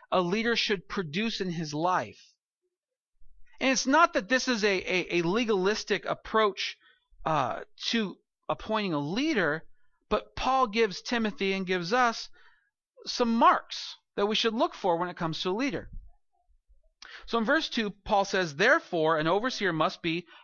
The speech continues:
above reproach." What does that mean? That means that, here's the best way I exemplify being above reproach. You go to the store, the lady at the register gives you back too much money,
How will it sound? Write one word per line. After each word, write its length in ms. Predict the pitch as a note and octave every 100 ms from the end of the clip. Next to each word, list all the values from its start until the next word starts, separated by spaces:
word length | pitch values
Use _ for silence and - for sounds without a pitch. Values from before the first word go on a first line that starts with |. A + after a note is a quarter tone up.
| -
above 420 | D3 C3+ E3+ E3
reproach." 680 | E3 - D#3 B2+ - - - - _ _ _ _ _ - - - - -
What 140 | F3
does 100 | G3
that 200 | F3 F#3
mean? 240 | F3 C3+ C3
That 160 | A3
means 300 | A#3 A#3+ G#3+
that, 300 | F#3 F#3 E3 - _ _ _ _ _ _ _ _ _ -
here's 200 | A#3+ G3+
the 80 | F#3
best 260 | G#3 G#3
way 120 | G3+
I 60 | F#3
exemplify 420 | E3 E3+ D#3+ E3+
being 180 | C#3+ D#3
above 340 | C3+ C3 D3 C#3
reproach. 520 | A#2+ D3 B2+ - -
You 100 | D3
go 100 | E3+
to 60 | E3+
the 100 | E3
store, 460 | - F#3 G#3 A#3+ - _ _ _ - - - -
the 80 | C#3
lady 180 | E3 F3
at 60 |
the 80 | D3+
register 340 | E3+ F3 - E3
gives 160 | D3+
you 60 | D3+
back 340 | D#3+ D3+ _
too 160 | - F#3+
much 220 | E3 -
money, 360 | D#3+ E3 G#3